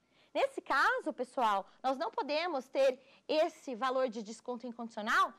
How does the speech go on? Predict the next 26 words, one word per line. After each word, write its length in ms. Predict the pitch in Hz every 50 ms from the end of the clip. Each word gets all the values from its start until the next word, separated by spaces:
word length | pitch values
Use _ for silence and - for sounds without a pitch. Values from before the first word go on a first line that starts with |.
| _ - _
na 160 | - 330 330
base 260 | 285 302 294 302 320
de 60 | - -
cálculo 360 | 349 320 311 - - 359 294
do 60 | 381
I 20 |
P 100 | 381 -
I. 440 | 453 480 415 403 403 403 - _ _ _ _ _ _ _ _ _ _ _ _ _ _ _ _ _ _ - - _
Agora, 600 | - 539 349 - 320 311 269 247 233 220 262 -
quando 220 | - 415 508 539
eu 80 | 523 480
falo 300 | - 392 302 302 311 277
de 120 | 226 311
um 80 | 311 262
desconto 440 | - - _ - 277 294 - - 262
condicional, 580 | - - 285 202 - - - 247 240 226 226 220
ah, 220 | 220 254 311 339 302
você 180 | 233 269 262
tem 120 | - 285 285
que 60 | 285
comprar 320 | - 269 269 277 262 262 262 - -
tanto 340 | 277 262 294 339 381 -
pra 140 | 349 392 370
ganhar 240 | 320 320 330 339 339
desconto 400 | 277 - - - 320 302 - 320
tal, 400 | - _ - - - 247 226 202